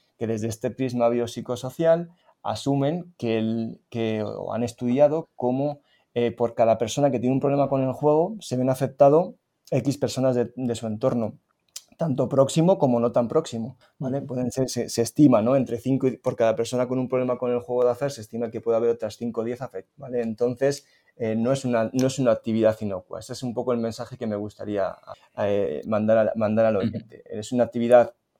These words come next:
Speaker 1: que es recreativa, que se puede usar de manera legal en España, pero es una, es una,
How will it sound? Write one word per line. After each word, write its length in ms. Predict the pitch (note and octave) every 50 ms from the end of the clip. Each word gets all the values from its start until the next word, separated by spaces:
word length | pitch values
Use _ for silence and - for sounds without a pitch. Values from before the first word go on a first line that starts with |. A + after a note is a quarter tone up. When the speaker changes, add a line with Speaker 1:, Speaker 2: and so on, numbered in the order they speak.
| _ _
Speaker 1:
que 140 | - A#2
es 80 | A2 A2
recreativa, 760 | A2+ A2 A2 A2+ A#2 A2+ A2+ - F3+ F#3+ G3+ G#3+ G#3 - _ _ _
que 120 | - A#2 G#2+
se 120 | - F#2
puede 240 | - - A2 A2 A2+
usar 560 | A2 A2 G#2+ - - A#2 A2+ A2+ A2 G#2+ G#2+ _ _ _ _ _ -
de 180 | - A2 A#2
manera 340 | A2 G#2+ A2 A#2 A2+ A2+ A2
legal 460 | G#2+ G#2 G2+ A2 B2 C3 B2+ A#2 - -
en 120 | - A#2 A2
España, 600 | A2+ - - - D3+ D3+ E3 E3+ F#3+ G#3 G#3+ - _ _ _ _ _
pero 180 | - A2+ G2+ G#2+
es 120 | G#2+ -
una, 340 | A#2+ A#2+ A#2+ A#2+ A#2 A2 - -
es 220 | - A2+ - - A#2+
una, 560 | A#2+ A#2 A#2 A2+ A2+ A2+ A2 A2 A2 G#2 -